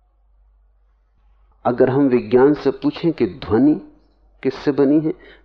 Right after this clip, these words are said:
तो विज्ञान कहता है वो भी विद्युत से बनी है। ध्वनि भी विद्युत का एक आकार है, एक रूप है, लेकिन मूल विद्युत है।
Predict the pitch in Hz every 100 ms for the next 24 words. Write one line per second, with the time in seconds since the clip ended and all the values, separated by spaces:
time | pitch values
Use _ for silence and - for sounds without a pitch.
0 | - 117 113 107 123 127 120 107 - 117
1 | 98 98 101 110 95 - 101 - - 87
2 | 87 85 82 - _ _ _ _ - -
3 | - 113 113 165 180 127 135 175 - -
4 | _ _ 107 117 104 117 - - 143 -
5 | - 127 - 104 104 110 110 104 - -
6 | _ _ _ _ - 131 120 110 123 110
7 | - - _ - _ 143 139 139 147 180
8 | - 120 120 - 120 -